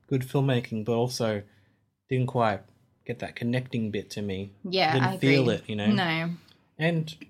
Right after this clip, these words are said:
Speaker 1: <clears throat> you know, that's not gonna happen with every film. You're not gonna feel a strong connection to every film, so it's great when you do.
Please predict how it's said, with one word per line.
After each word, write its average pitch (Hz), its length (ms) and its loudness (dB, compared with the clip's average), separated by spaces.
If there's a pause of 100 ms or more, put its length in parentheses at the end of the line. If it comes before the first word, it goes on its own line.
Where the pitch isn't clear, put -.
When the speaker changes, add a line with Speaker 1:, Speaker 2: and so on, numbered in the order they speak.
(160)
Speaker 1:
<clears throat> 190 640 4
you 147 80 2
know, 127 120 4
that's 160 280 0
not 160 140 2
gonna 131 180 0
happen 127 200 0
with 113 100 -2
every 110 180 2
film. 123 240 2
You're 117 60 2
not 120 120 0
gonna 101 220 -2
feel 120 420 0
a 98 120 -2 (140)
strong 110 320 0
connection 110 400 -6
to 107 60 -4
every 98 140 -4
film, 104 340 -2
so 101 180 -4
it's - 100 -8
great 120 260 -2
when 104 120 -4
you 101 60 -6
do. 117 240 2